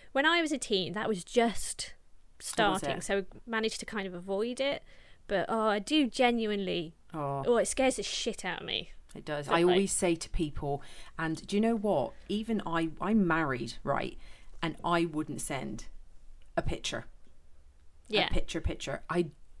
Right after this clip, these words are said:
Speaker 2: don't know why. And if you're gonna do it, don't have your fucking face in it. <laughs> Like, do you know what I mean? I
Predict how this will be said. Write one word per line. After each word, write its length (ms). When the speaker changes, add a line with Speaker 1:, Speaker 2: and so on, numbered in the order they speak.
Speaker 2:
don't 400
know 320
why. 600
And 100
if 120
you're 80
gonna 320
do 300
it, 260
don't 200
have 180
your 80
fucking 280
face 320
in 60
it. 140
<laughs> 40
Like, 240
do 80
you 60
know 140
what 120
I 40
mean? 160
I 200